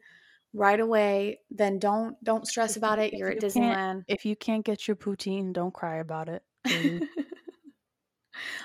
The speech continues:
Speaker 1: Oh, we had blue milk too, me and Mom did.
Speaker 2: Oh yeah, you and Mom had blue milk.
Speaker 1: Delicious.
Speaker 2: That was fun.
Speaker 1: Mm-hmm.
Speaker 2: I got to see Kylo, um, talk shit to people.
Speaker 1: Mm-hmm.
Speaker 2: That was cool.
Speaker 1: Language.
Speaker 2: Sorry.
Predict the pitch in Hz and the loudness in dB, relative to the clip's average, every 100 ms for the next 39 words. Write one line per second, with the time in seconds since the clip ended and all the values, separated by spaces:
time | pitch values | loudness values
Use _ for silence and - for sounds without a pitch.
0 | - 311 320 330 226 247 240 233 - - | 2 4 6 6 4 2 2 0 -4 -6
1 | 226 196 185 185 180 185 170 165 175 - | -4 -2 -4 -4 -6 -6 -8 -8 -12 -4
2 | 294 294 285 277 240 233 233 226 226 226 | 0 2 0 0 -2 -2 -2 -4 -4 -4
3 | 220 202 - - _ _ - - - 175 | -4 -6 -10 -20 _ _ -12 -8 -8 -6
4 | 208 208 - 175 180 - _ _ 220 208 | -8 -8 -8 -10 -12 -18 _ _ -10 -8
5 | 202 180 _ 196 202 202 202 - 196 190 | -10 -12 _ -4 -2 -4 -6 -10 -6 -4
6 | 190 196 190 185 190 180 175 175 - _ | -4 -2 -4 -4 -6 -6 -6 -10 -16 _
7 | _ _ _ _ _ - _ - 185 - | _ _ _ _ _ -20 _ -8 -8 -6
8 | 196 - 202 190 196 190 _ _ _ - | -6 -6 -10 -6 -6 -6 _ _ _ -6
9 | 247 269 294 _ _ _ _ _ _ _ | -2 -2 -4 _ _ _ _ _ _ _
10 | 185 180 - 180 180 _ _ _ _ 190 | -10 -10 -6 -6 -6 _ _ _ _ -12
11 | 175 180 180 - - _ _ _ _ _ | -8 -8 -8 -12 -16 _ _ _ _ _
12 | _ _ - - - 185 | _ _ -18 -14 -12 -14